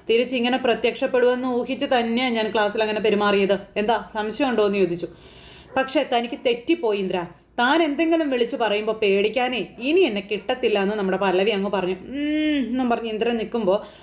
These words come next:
നേരിടാൻ തന്നെയാ തീരുമാനം, ചങ്കൂറ്റത്തോടെ നേരിടാനെന്ന് പറഞ്ഞു. അപ്പൊ തനിക്ക് ഈ ഒരു പൊട്ട് നന്നായിട്ട് ചേരുന്നുണ്ട് കേട്ടോ. പിന്നെ ഈ കമ്മലും മാലയും സാരയും ഒക്കെ ചേരും. എന്നിട്ട് പിന്നെ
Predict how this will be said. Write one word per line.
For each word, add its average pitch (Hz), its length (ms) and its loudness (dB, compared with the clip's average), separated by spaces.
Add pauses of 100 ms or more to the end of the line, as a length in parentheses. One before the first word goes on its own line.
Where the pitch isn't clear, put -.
(200)
നേരിടാൻ 254 520 0
തന്നെയാ 240 240 -2
തീരുമാനം, 208 580 0 (380)
ചങ്കൂറ്റത്തോടെ 277 800 2
നേരിടാനെന്ന് 214 580 0
പറഞ്ഞു. 180 280 -2 (140)
അപ്പൊ - 240 -4
തനിക്ക് 285 320 2
ഈ 320 140 2
ഒരു 294 340 -2
പൊട്ട് 233 220 0
നന്നായിട്ട് 311 300 0
ചേരുന്നുണ്ട് 240 420 0
കേട്ടോ. 214 200 2
പിന്നെ 269 260 -2
ഈ 302 120 -4
കമ്മലും 226 480 2
മാലയും 202 460 0 (320)
സാരയും 233 540 0
ഒക്കെ - 260 -4
ചേരും. 190 360 0 (120)
എന്നിട്ട് 220 220 -8
പിന്നെ 277 200 0